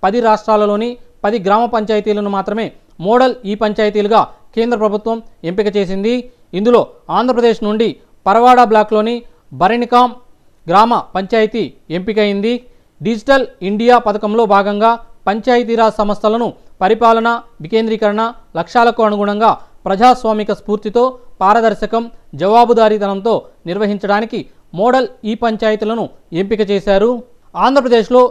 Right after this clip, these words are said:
ఈ గవర్నెన్స్, ఆంధ్రప్రదేశ్లో ఈ కార్యాలయం ప్రారంభం. గ్రామం మొదలుకొని సచివాలయం వరకు ప్రతి దశలోనూ ఈ కార్యాలయం విధానాన్ని అమలు చేయాలని ఆంధ్రప్రదేశ్ ప్రభుత్వం నిర్ణయించింది. దీనిలో భాగంగా రెండు వేల పద్నాలుగు డిసెంబర్ ఇరవైన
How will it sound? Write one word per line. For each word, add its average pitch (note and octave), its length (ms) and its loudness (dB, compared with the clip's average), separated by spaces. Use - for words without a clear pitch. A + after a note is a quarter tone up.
ఈ G#3 180 -4
గవర్నెన్స్, G#3+ 380 2
ఆంధ్రప్రదేశ్లో A#3 540 2
ఈ G3 100 -4
కార్యాలయం G#3+ 440 2
ప్రారంభం. G3+ 380 0
గ్రామం A#3+ 400 2
మొదలుకొని A3 460 0
సచివాలయం A#3 560 2
వరకు A3 280 0
ప్రతి G#3 260 -2
దశలోనూ A3+ 400 0
ఈ G#3 100 -4
కార్యాలయం A3 520 2
విధానాన్ని G#3 480 0
అమలు G#3+ 280 -2
చేయాలని G3+ 420 0
ఆంధ్రప్రదేశ్ A#3 440 0
ప్రభుత్వం G3+ 340 -2
నిర్ణయించింది. G3 640 -4
దీనిలో A#3 280 0
భాగంగా A3+ 360 2
రెండు G3 160 -4
వేల A#3+ 200 4
పద్నాలుగు G#3+ 420 0
డిసెంబర్ A3 360 -2
ఇరవైన G#3 300 -2